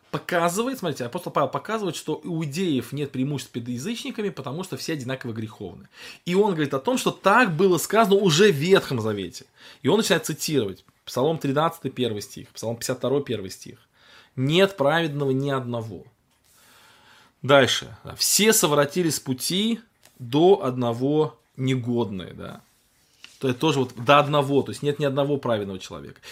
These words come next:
«Нет делающего добро, нет ни одного». Кстати, в другом переводе, ну или дословном переводе с еврейского, «разом пришли в негодность». То есть все люди разом пришли в негодность. То есть когда-то они были годны для Бога,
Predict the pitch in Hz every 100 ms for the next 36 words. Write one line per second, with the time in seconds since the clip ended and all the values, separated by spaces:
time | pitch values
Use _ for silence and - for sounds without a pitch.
0 | - 135 165 202 170 151 170 151 147 135
1 | 139 180 185 143 180 185 143 127 131 117
2 | 95 139 135 139 151 135 131 196 180 151
3 | - - - 139 113 120 - 160 131 127
4 | 127 110 127 127 170 - 127 - - -
5 | 131 151 175 208 185 175 139 131 160 165
6 | 139 143 131 139 120 95 - - - -
7 | _ _ - 113 - 160 143 185 139 135
8 | 151 139 120 127 120 117 98 110 - -
9 | 123 143 139 113 110 113 117 143 202 202
10 | 233 - - 131 117 98 - 107 117 131
11 | 156 180 127